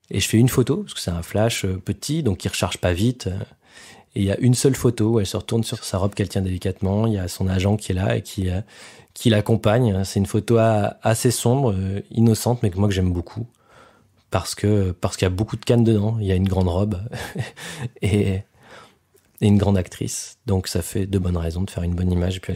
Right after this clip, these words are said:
non, non, voilà. C'était une, une année où on avait encore, on a vraiment senti se durcir les conditions d'accès aux acteurs. Et là encore, ça marchait plutôt bien.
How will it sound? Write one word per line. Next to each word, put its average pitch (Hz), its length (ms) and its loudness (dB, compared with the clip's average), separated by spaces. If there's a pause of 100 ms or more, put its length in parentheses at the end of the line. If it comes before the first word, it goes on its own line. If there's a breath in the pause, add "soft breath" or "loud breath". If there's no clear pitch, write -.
non, 101 100 2
non, 90 180 -2
voilà. 95 220 0
C'était - 260 0
une, 104 120 6
une 110 240 6
année 117 180 6
où 113 160 4
on 101 80 4
avait 101 160 4
encore, 107 460 2 (320 loud breath)
on 110 40 2
a 113 40 6
vraiment 135 160 4
senti 127 300 0
se 117 40 0
durcir 123 500 0
les 113 120 2
conditions 104 420 2
d'accès 98 260 0
aux 101 140 2
acteurs. - 380 -2
Et 104 60 -4
là 104 160 2
encore, 101 280 0
ça - 120 -4
marchait 92 260 0
plutôt - 220 -6
bien. 92 120 -2